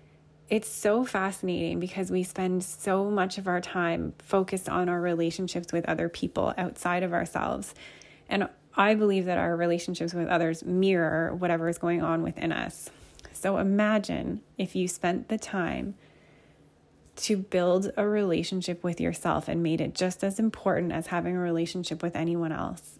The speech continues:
Imagine what you could accomplish with that. Imagine how well you would know yourself. Imagine how committed you would be to yourself.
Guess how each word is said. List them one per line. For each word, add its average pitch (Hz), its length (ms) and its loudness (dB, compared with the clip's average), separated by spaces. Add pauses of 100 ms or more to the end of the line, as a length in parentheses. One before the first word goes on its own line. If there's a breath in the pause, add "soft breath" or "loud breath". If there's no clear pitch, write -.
(100)
Imagine 190 680 0
what 220 140 -2
you 185 160 0
could 180 140 -6
accomplish 160 600 -4
with 170 180 -6
that. 156 260 -6
Imagine 175 380 -2
how 214 220 -2
well 175 360 2
you 180 160 -2
would 175 120 -4
know 156 200 0
yourself. - 580 -4
Imagine 180 340 -2
how 226 200 -2
committed 180 720 -2
you 175 180 -4
would 165 160 -4
be 165 200 0
to - 160 -12
yourself. - 500 -8